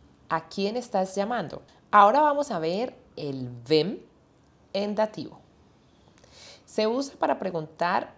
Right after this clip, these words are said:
por una persona en dativo. Es decir, el dativo es el caso que indica el complemento indirecto de una oración. Es decir,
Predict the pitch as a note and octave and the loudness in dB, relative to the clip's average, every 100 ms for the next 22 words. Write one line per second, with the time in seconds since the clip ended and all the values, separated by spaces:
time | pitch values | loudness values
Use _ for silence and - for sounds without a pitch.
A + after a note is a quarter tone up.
0 | _ - D#3+ D#3+ F3 G#3+ G3 E3+ - D3 | _ 0 0 0 -6 -6 -8 -8 -10 -10
1 | C#3+ D#3 - _ _ G3 F3+ F3 E3+ E3+ | -10 -12 -18 _ _ -2 0 0 0 -2
2 | E3+ - - _ _ - - D3 D3+ D#3+ | -6 -6 -12 _ _ -16 -8 -8 -6 -8
3 | C3 - _ C#3+ C3 C3 F#3 G3 G#3+ G#3 | -10 -18 _ -14 -12 -10 -8 -2 0 -2
4 | G#3 G#3 - G3 E3+ E3 F#3+ G#3+ - - | -4 -6 -2 4 4 4 -2 -4 -6 -12
5 | C#3 C3 C3 D#3+ D#3+ F#3+ F#3 F3 - C#3 | -10 -12 -8 -8 -8 -8 -8 -8 -10 -10
6 | D3 C3 C3+ C#3+ - E3 - - _ - | -12 -10 -10 -10 -8 -8 -8 -18 _ -4
7 | C4 C#4 C#4 A#3 G3 - - F#3 - E3 | -4 -2 -2 -2 -4 -6 -6 -6 -6 -6
8 | D3+ C#3 C3+ C3+ C3+ C3+ - - - - | -6 -4 -4 -4 -4 -6 -14 -16 -20 -20
9 | - - - G3+ G#3+ G#3+ D3+ - | -20 -14 0 0 0 -2 -4 -6